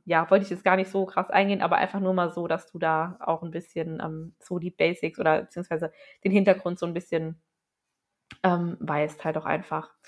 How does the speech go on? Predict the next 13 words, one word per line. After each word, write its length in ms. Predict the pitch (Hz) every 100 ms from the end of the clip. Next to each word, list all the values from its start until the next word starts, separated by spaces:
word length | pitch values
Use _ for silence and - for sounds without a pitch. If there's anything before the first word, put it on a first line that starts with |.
| - - - - -
Ähm, 800 | 202 196 196 190 190 190 190 190
zweitens, 640 | - - 196 240 247 247
das 240 | 196 208 -
Vitamin 340 | 202 190 190
D 420 | 185 214 226 233
wirkt 380 | 208 202 - _
sich 340 | 202 - - -
enorm 320 | 185 196 196
auf 120 | 190
deine 220 | 190 170 175
Psyche 380 | - 180 -
einfach 340 | - 165 175 170
auf, 300 | - 165